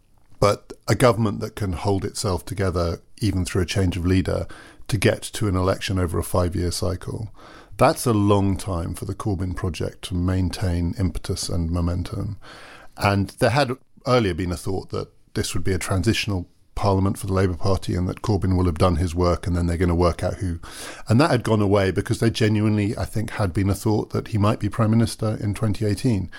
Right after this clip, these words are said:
If it looks like there will not be a Labour government until at the earliest twenty twenty-two. Does the Labour Party have to start planning again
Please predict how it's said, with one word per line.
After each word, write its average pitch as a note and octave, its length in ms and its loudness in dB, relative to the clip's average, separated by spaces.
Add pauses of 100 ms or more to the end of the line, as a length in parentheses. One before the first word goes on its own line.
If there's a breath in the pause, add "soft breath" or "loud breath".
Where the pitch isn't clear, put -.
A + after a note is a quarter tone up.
(680 loud breath)
If C#3 240 4
it D#3+ 120 0
looks A#2+ 240 2
like G#2+ 160 0
there G#2 140 2
will F#2+ 140 4
not G2 260 2
be G2 200 0
a F#2 120 0
Labour F2+ 380 2
government E2+ 560 0 (440 loud breath)
until F2+ 560 0
at - 220 0
the G2+ 160 -2
earliest E2+ 440 0
twenty F2 280 -2
twenty-two. F#2 760 -4 (360 loud breath)
Does F#2+ 160 2
the G2 60 4
Labour G2 220 4
Party F#2 220 6
have F2+ 220 -2
to - 80 -8
start - 300 -4
planning F2+ 320 0
again E2+ 500 -2